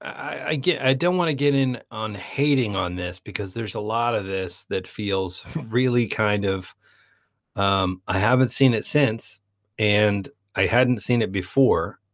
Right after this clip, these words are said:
And while I didn't particularly like it, I can admire that it's a, there is a sort of a novel voice in Cronenberg, and that, you know,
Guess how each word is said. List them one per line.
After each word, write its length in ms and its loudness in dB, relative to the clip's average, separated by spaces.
And 240 0
while 320 4
I 100 6
didn't 340 4
particularly 1120 0
like 540 0
it, 300 4
I 120 2
can 220 2
admire 680 4
that 180 2
it's 280 -2
a, 380 0
there 200 2
is 140 -2
a 80 -2
sort 320 2
of 100 0
a 80 2
novel 760 2
voice 800 4
in 200 0
Cronenberg, 1080 2
and 220 -4
that, 180 -6
you 100 -6
know, 300 -2